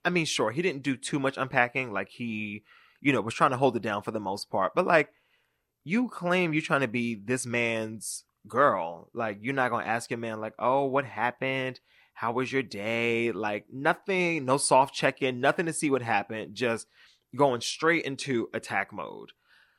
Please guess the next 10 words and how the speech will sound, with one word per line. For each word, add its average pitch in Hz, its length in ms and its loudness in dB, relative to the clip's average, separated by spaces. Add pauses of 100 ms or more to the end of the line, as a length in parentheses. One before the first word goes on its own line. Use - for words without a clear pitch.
(200)
Well, 175 140 4
I - 40 2
won't 123 120 -2
say 78 140 -4
attack. 82 420 -4
Attack 165 300 8
is 135 60 0
dramatic, 101 480 -4
but, 233 320 4 (480)
mm, 415 480 -6